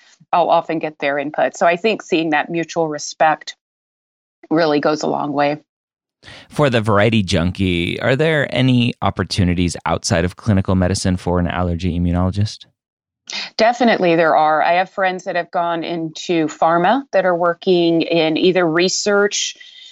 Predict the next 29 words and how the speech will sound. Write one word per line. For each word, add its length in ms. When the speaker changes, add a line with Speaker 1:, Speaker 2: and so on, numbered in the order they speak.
Speaker 1:
um, 500
with 540
pharmaceutical 580
companies. 680
There's, 600
um, 300
just 300
recently 500
been 160
F 180
D 180
A 140
approved 640
an 140
oral 320
immunotherapy 920
product. 560
So, 580
uh, 200
one 220
of 160
my 260
colleagues 640
who 400
practiced 520
in 120
Seattle's 640
now 200
joined 640